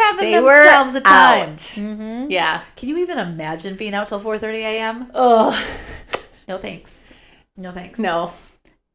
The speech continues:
Speaker 1: So at eight thirty A M, Lowell called a fellow executive named Bert Crabtree.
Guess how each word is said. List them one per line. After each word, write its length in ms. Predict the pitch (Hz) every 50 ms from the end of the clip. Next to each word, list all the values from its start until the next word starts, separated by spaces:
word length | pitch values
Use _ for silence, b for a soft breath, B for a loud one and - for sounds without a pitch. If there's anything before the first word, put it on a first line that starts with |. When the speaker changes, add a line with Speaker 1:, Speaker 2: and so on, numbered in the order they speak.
| _ _ _
Speaker 1:
So 200 | - - 285 277
at 160 | 277 277 277 -
eight 320 | 220 269 339 403 403 - -
thirty 340 | 320 311 294 269 254 226 -
A 200 | 202 190 180 175
M, 320 | 165 165 180 208 226 - - -
Lowell 560 | 196 202 254 339 392 311 208 196 214 - -
called 240 | - 220 208 202 208
a 40 |
fellow 320 | 202 - 202 196 247 285 294
executive 560 | 277 214 196 185 170 - 180 180 196 226 226
named 440 | 208 185 180 180 175 - 165 175 -
Bert 340 | 185 180 262 - - - -
Crabtree. 760 | - - 185 170 170 170 - - 175 175 220 294 330 -